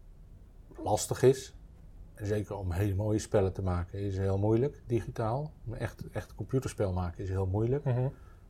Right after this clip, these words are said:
Speaker 1: Maar gewoon simpele quizjes, memory spelletjes, eh, eh,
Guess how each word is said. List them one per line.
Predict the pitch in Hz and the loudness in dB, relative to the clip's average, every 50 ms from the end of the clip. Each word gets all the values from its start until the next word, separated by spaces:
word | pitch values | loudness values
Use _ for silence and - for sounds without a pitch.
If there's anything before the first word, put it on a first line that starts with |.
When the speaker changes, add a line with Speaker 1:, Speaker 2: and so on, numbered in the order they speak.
| - - | -14 -10
Speaker 1:
Maar | 98 92 90 90 | -6 -6 -6 -6
gewoon | - - 92 90 90 90 90 90 | -2 0 2 4 4 4 2 0
simpele | 90 - - 98 92 90 95 98 95 92 95 95 92 - | -2 -2 -2 0 0 2 2 2 4 4 4 2 0 2
quizjes, | - 101 92 - - 110 95 - | 2 2 2 2 0 -2 -2 0
memory | - 101 98 95 98 95 98 | 0 0 2 2 2 2 2
spelletjes, | - - - 101 92 92 92 - 101 95 - - - | 0 2 2 4 4 4 4 2 0 0 0 0 0
eh, | 101 92 90 90 92 92 92 | 2 4 4 4 4 2 0
eh, | 98 101 104 | -2 -4 -6